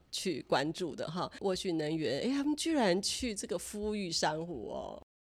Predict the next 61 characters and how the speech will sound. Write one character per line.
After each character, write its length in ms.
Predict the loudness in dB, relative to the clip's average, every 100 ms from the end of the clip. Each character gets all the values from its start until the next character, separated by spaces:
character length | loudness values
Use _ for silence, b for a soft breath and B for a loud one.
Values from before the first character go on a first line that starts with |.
| _
我 160 | -10 -8
们 180 | -6 -4
也 140 | -4
看 240 | -6 -6 -4
到 400 | -6 -6 -8 -12
他 200 | -14 -10
们， 300 | -8 -6 -8 -10 -8
诶， 100 | -6
我 100 | -4
们 140 | -6
知 140 | -8
道 160 | -8 -8
很， 160 | -8 -12 _
开 180 | -12 -10
发 220 | -8 -8
商 420 | -8 -8 -8 -10 -12
就 140 | -12
是 220 | -10 -12
在， 360 | -10 -10 -8 -12 b b b
呃， 180 | -16 -12
沿 180 | -8 -8
海 220 | -8 -10
的 100 | -10
时 240 | -10 -10 -8
候， 200 | -8 -6
有 180 | -6
一 60 | -8
些 280 | -6 -6 -6
其 160 | -8
实 160 | -10 -8
是 160 | -10 -10
碰 220 | -10 -10
到 180 | -10 -12
挺 300 | -12 -12 -12 _
大 260 | -8 -8 -10
的 140 | -14
阻 240 | -12 -10
力 240 | -8 -8 -8
的， 120 | -10
哈。 220 | -12 -14 -16 b b b -12
诶， 80 | -10
可 120 | -8
是 80 | -8
看 220 | -6 -6
起 120 | -8
来 120 | -8
沃 180 | -8 -8
旭 180 | -8 -8
能 140 | -8
源 200 | -10 -10
跟 180 | -10 -10
在 180 | -8 -10
地 200 | -8 -10
的 240 | -10 -14 -16 B
合 240 | -12 -12 -10
作 320 | -8 -10 -12 -20
还 120 | -18
挺 240 | -18 -16 -16
好 240 | -14 -16 -16
的， 240 | -18 -16
哈。 220 | -16 -18